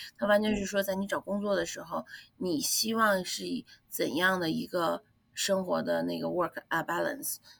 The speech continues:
Speaker 1: 那你就做怎样的选择。那同样了，就是说你多，多干的时长，那你就相，相应会挣多一部分的钱，就是说完全是看你自己想怎样 balance。
Speaker 2: 嗯，嗯，懂了。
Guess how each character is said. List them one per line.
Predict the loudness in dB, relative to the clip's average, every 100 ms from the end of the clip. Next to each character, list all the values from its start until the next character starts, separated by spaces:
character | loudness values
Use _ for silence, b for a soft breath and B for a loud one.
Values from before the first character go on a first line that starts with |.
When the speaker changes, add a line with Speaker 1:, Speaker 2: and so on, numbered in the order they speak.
| -4
Speaker 1:
那 | -2
你 | 0
就 | 0 -4 -8 -20
做 | -4 -2
怎 | 0
样 | -2 -2
的 |
选 | -4 -6 -8
择。 | -8 -6 -6 B B 2
那 | 2
同 | 4 2
样 | 6 6
了， | 4 -2
就 | -4
是 | -2
说 | -2 -2
你 | -2 -2 -4
多， | 0 2 2 B B -4
多 | 2
干 | 4 4
的 |
时 | 0 -4
长， | -4 -4 -4
那 | -4
你 | -4
就 | -4 -6
相， | -6 -4 -4 -6 B B
相 | -4 -2
应 | 0 -2
会 | -2 -2 -4 _ _ _ _ 2
挣 | 2 2 -2 _ _
多 | -2 0
一 | 0 -2
部 | -4
分 | -4 -4
的 | -4
钱， | -8 -8 -10
就 | -8 -6
是 |
说 | -4 -2
完 | -2 -2
全 | -4
是 | -4
看 | -6 -6 -4
你 | -4 -6
自 | -8 -6
己 | -4
想 | -4 -4 -8
怎 | -8
样 | -14 -12
balance。 | -12 -14 _ -18 -18 _ _ B B B
Speaker 2:
嗯， | -4 -2 -2 -4
嗯， | -6 -8 -12 _ _ _ _ -10
懂 | -6 -2
了。 | -4